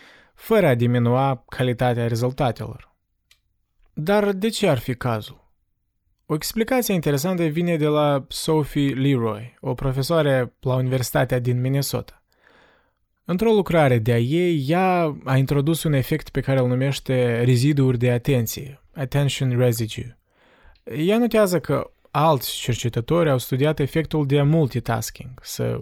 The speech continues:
încerci să îndeplinești mai multe sarcini simultan, asupra performanței. Dar că în oficiul modern de lucru de cunoștințe,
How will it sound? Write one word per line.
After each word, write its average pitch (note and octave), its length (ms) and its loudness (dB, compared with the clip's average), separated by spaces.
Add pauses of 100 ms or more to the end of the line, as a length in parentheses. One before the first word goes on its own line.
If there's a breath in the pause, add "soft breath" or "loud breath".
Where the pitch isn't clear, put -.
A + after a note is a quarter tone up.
(100)
încerci B2+ 400 0
să - 140 -6
îndeplinești B2+ 500 0
mai B2 100 0
multe B2 200 0
sarcini A#2+ 420 -4
simultan, B2 480 -4 (460 loud breath)
asupra D3+ 500 0
performanței. C#3 800 0 (580 loud breath)
Dar F#3+ 240 -2
că G3+ 340 2
în F#3 140 -6
oficiul F#3 360 -2
modern D3+ 440 4
de B2+ 100 2
lucru B2 460 2
de A2+ 260 -6
cunoștințe, F#3+ 840 -2